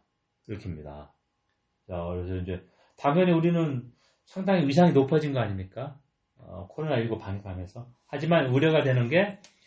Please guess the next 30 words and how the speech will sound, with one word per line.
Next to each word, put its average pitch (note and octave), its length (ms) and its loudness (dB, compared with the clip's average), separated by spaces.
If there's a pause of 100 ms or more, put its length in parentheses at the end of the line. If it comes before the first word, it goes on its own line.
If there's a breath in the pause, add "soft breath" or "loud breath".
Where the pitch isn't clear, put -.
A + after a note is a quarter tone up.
(440 soft breath)
중국이 E3+ 360 2
어떻게 D3 320 6
반할 C3 280 0
것이냐. G2 340 -4
그래서 D#3 180 -4
우리는 F3 200 2
눈치를 F#3+ 320 2
볼 F3 120 4
필요는 D3 220 0
없죠. - 460 -4 (720)
우리가 A#3 160 2
초청받아서 A3+ 480 2
가는 D#3+ 140 2
거 D#3+ 100 4
중국이 D#3+ 280 -2
뭐라고 C3 360 6
하겠습니까? F#2 560 -6 (380)
그런데 D3+ 360 0
이제, D#3+ 380 -2 (720)
어, G2 1080 -6
중국도 C#3+ 920 -6 (2000)
북한의 A2+ 540 -4
비핵화나 G2+ 540 -4
대북 G2 320 -6
정책에 F#2+ 280 -6
가장 G#2+ 420 -6
큰 F2+ 360 -12
영향력을 F#2+ 480 -2
행사하는 G2+ 400 -6
나라고, E2 680 -12